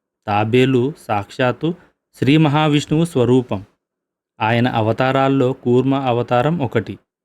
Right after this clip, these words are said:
తాబేలు కలలో కనబడితే అది అదృష్టానికి సంకేతం. మీరు తెలుసుకున్నారు కదా, మంచి రోజులు రాబోయే ముందు ఇలాంటివి ఎన్నో శుభ సంకేతాలు మన కళ్ళ ముందు కనిపిస్తాయి.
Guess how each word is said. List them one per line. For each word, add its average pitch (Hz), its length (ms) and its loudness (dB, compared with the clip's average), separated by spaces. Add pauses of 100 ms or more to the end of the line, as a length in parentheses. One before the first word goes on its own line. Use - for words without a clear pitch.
(300)
తాబేలు 120 420 2
కలలో 120 380 0
కనబడితే 113 720 -2
అది 120 220 -4
అదృష్టానికి 127 720 -2
సంకేతం. 110 600 -2 (720)
మీరు 131 360 4
తెలుసుకున్నారు 127 800 -2
కదా, 131 420 -2
మంచి 110 380 -2
రోజులు 120 380 2
రాబోయే 110 540 2
ముందు 113 480 0 (440)
ఇలాంటివి 120 520 0
ఎన్నో 123 320 2
శుభ 139 220 -2
సంకేతాలు 131 920 -2
మన 127 240 0
కళ్ళ 110 320 0
ముందు 127 240 2
కనిపిస్తాయి. 113 720 -2